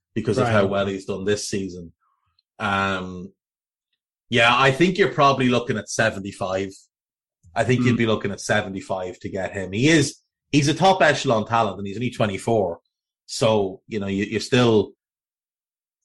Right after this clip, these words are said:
Speaker 1: a year or two away from him entering his prime years. And he's already such a special player. I, I do think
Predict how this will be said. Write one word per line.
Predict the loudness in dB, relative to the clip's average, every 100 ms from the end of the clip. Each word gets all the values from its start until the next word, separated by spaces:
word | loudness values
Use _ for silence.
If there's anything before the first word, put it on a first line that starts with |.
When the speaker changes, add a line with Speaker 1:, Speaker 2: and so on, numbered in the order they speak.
| -4
Speaker 1:
a |
year | 0 4 6 6
or | 4
two | 0 0
away | 2 4 2
from | 0 -4
him | -6 -4
entering | -2 -4 -6 -12 -12
his | -10
prime | 0 2 2 0
years. | -4 -8 -8 -8 -10 _ _ _ _ _ _
And | 0 2 2 -2 -6 -12 -12
he's | -6 -2 4
already | 6 6 4
such | 0 -4 -4
a | -4
special | -2 -2 -4 -4
player. | 0 2 2
I, | -2 -6 -8
I | -6
do | -2 0
think | 0 -4